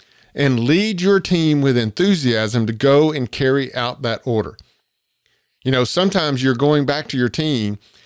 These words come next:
and you're, you're gonna have to say to your team, "Hey, team, listen, I know this is gonna suck, but, you know, we just gotta buckle down and we gotta get this done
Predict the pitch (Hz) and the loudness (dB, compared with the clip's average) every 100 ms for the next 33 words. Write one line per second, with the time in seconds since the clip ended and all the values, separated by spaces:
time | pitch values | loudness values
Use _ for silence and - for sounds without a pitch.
0 | _ - 127 127 139 131 - 131 139 160 | _ -8 -4 0 0 -2 -2 -2 0 0
1 | 131 139 151 139 135 151 147 - 127 - | 0 -2 -2 -2 -2 -2 -2 0 -2 0
2 | 131 120 127 131 - 131 131 127 _ _ | 0 0 0 -2 0 0 0 -2 _ _
3 | _ _ _ 127 127 110 95 147 135 139 | _ _ _ -2 -2 -4 -4 -2 0 2
4 | 123 135 113 101 113 95 - 107 90 - | 0 -2 -4 -2 -2 -2 -2 -2 -2 -8
5 | _ _ _ _ 101 117 110 - _ - | _ _ _ _ -2 0 0 -6 _ -10
6 | 123 104 107 139 139 - 127 110 123 123 | -2 2 2 2 0 0 0 2 0 0
7 | 127 120 123 120 113 - _ 104 127 139 | -2 0 0 0 -2 -8 _ -2 0 2
8 | 110 107 123 120 - 123 117 117 110 | 0 0 -2 -2 -2 -2 0 0 -2